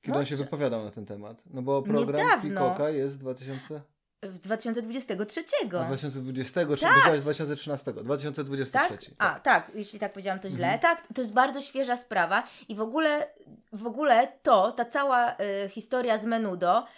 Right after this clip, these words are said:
Speaker 2: ona jakby zyskała też drugie życie przez naszego tutaj pana Roberta,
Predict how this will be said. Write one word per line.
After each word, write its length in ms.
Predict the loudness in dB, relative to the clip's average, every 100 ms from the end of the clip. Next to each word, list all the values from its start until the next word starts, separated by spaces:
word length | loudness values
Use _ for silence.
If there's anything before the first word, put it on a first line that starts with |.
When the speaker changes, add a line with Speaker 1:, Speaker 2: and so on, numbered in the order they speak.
| -20 -6
Speaker 2:
ona 560 | -2 2 6 6 6 4
jakby 260 | 2 -2 -6
zyskała 420 | -6 2 6 6
też 220 | 4 -4
drugie 380 | -4 -4 -2 -2
życie 360 | -2 -4 -4
przez 420 | -6 0 0 0 -2
naszego 300 | -2 -4 -8
tutaj 500 | 0 4 4 4 0
pana 540 | 2 2 2 2 2
Roberta, 640 | 2 -2 0 4 4 2